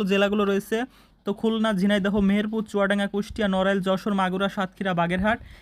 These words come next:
এই সকল জেলাগুলোর উপর দিয়ে কিন্তু সকাল থেকেই বৃষ্টি নামার সম্ভাবনা রয়েছে।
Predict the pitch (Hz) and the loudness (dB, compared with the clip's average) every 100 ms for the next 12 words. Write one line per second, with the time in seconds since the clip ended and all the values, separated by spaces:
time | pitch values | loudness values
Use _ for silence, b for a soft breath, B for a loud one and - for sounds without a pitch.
0 | B 202 220 233 202 208 208 214 214 208 | B -4 -2 -2 2 2 2 2 0 0
1 | 196 202 208 226 - 202 196 202 220 196 | -2 0 -2 -2 -4 -4 -4 -2 -2 0
2 | 196 - 196 190 202 196 202 202 196 196 | -4 -4 -4 -4 -2 -2 0 0 -2 0